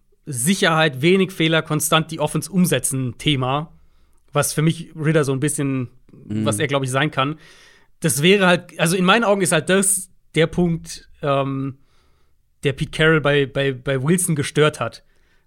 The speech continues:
Speaker 1: Dass das halt, Wilson hat natürlich die enorme Upside und ist ein Top ten Quarterback und was der vertikal machen kann, was der außerhalb der Struktur machen kann und so weiter. Ähm,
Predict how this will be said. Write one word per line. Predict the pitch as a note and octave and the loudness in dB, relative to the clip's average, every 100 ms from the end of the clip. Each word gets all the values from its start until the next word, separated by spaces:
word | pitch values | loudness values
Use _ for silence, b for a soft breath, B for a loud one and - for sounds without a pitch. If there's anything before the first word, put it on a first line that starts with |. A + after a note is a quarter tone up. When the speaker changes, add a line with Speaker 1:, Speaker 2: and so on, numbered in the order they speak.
| _ | _
Speaker 1:
Dass | - C3+ | -6 -2
das | F3 D#3 | 0 2
halt, | D#3 D3+ | 0 2
Wilson | E3+ A3+ G3 | 4 4 4
hat | F3 | 0
natürlich | D#3 D#3 D#3 | 0 -2 -2
die | E3 | -2
enorme | E3+ F#3+ F#3 D#3 | 0 2 4 2
Upside | C#3+ - C3 B2+ | 0 -2 -4 -4
und | |
ist | D3+ | -2
ein | D#3 | -2
Top | E3 - | -2 -2
ten | D#3+ | -2
Quarterback | - B2+ A#2+ A#2 - | -2 -6 -6 -8 -6
und | D#3+ | -2
was | D#3 | -2
der | - D#3 D#3 b b b b | 0 0 -2 b b b b
vertikal | C#3+ E3 D3 C3 | 0 0 0 -2
machen | C3 A#2 | -2 -4
kann, | C3 B2+ | -6 -4
was | C#3 | -2
der | D#3+ | 0
außerhalb | D3+ D#3+ D3+ | 0 0 -2
der | |
Struktur | D3 D#3 - F#3 | -2 -2 2 2
machen | D#3 B2+ | 2 -4
kann | B2 | -10
und | B2+ | -10
so | B2 A#2+ | -10 -6
weiter. | B2+ C3+ D#3 b b b b | -6 -6 -8 b b b b
Ähm, | C3+ C3 C3 C3 C3 | -4 -2 -2 -6 -8